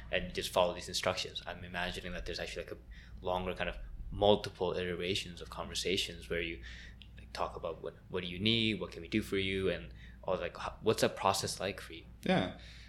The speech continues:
Speaker 1: So, I mean, typically starts with people identifying their problem, right? And their problem might be, "Hey, we're working with a huge consulting firm. We're paying so much money, but we're not getting a lot of value, or it's taking forever to get our feedback."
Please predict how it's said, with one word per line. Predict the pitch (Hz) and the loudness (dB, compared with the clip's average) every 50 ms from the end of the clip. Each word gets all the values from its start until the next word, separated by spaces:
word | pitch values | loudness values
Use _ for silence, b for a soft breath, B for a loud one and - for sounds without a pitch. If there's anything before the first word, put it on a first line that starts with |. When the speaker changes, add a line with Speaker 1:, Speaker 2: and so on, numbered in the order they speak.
| B B | B B
Speaker 1:
So, | B - 156 | B 6 8
I | 139 | 10
mean, | 143 143 139 | 10 8 8
typically | - 165 165 151 143 123 | 8 6 8 8 8 8
starts | 110 - - 95 95 95 - | 8 8 8 8 8 8 6
with | 104 90 - | 4 2 4
people | - 98 87 - 98 92 | 4 4 6 8 8 8
identifying | 85 82 87 87 90 87 - - 90 85 85 85 87 | 8 8 8 6 6 6 6 6 6 6 4 2 0
their | 82 82 | 0 0
problem, | 82 - - 82 78 78 - 69 - - 82 | 0 2 4 6 6 6 4 0 -4 -4 -2
right? | 82 80 80 | 0 2 2
And | 85 90 | 6 6
their | 90 87 | 6 6
problem | 87 - 92 85 78 - 87 85 | 8 8 8 8 8 6 4 4
might | 82 85 82 - - | 4 4 4 2 2
be, | 82 82 80 | 2 4 4
"Hey, | 85 87 82 | 4 4 6
we're | 78 78 78 80 | 6 6 4 2
working | - - 85 82 82 - 87 82 | 2 4 4 4 4 4 0 0
with | 80 82 - | 0 0 -2
a | |
huge | 92 - - 98 92 82 80 - | -6 -4 0 0 0 0 0 -2
consulting | - 82 - - 85 78 76 - 78 80 80 | -6 -4 0 2 2 2 2 0 -4 -4 -2
firm. | - 82 80 80 78 78 78 78 78 76 | 0 0 0 2 2 0 0 -2 -2 -2
We're | 76 76 76 | -2 -2 -2
paying | - - - 82 78 78 76 73 71 - - | -4 -2 0 2 2 2 0 -2 -4 -4 -2
so | - - - - 95 90 | -2 0 4 6 6 8
much | 85 85 80 80 - | 8 6 4 2 2
money, | 82 80 80 78 78 78 78 76 76 | 2 4 4 4 2 0 0 0 0
but | 78 78 71 - | 2 2 2 2
we're | 73 73 73 73 76 | 2 0 0 0 0
not | 76 78 80 78 76 | 0 2 2 2 2
getting | - 80 78 78 | 0 -2 0 0
a | 76 | 2
lot | 78 76 78 | 4 4 4
of | 80 | 4
value, | 85 80 80 - 76 76 78 78 76 71 | 4 4 4 4 4 4 4 2 2 2
or | 71 | 0
it's | 71 - | 0 2
taking | - 87 80 - 82 80 | 2 2 2 2 0 -2
forever | - - 78 80 82 78 78 | 2 4 4 4 4 2 0
to | 85 85 | 2 4
get | 80 71 | 4 4
our | 73 - | 2 0
feedback." | - 82 76 - - - - - - - | -2 -2 -2 0 -2 -2 -4 -8 -14 -16